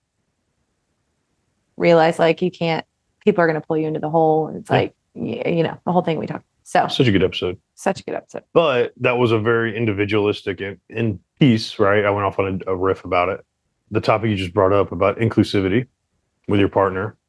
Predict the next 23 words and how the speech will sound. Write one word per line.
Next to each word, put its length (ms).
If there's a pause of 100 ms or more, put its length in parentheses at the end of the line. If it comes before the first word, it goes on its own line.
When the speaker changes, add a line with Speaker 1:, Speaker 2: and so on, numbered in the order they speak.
(140)
Speaker 2:
I 40
think 120
is 80
a 60
really 300
fascinating. 340
We 200
did 280
kind 180
of 120
talk 240
about 220
this 160
a 40
little 220
bit, 240 (680)
but 100
we 40
were 180
talking 480
about 380
it 180
from 800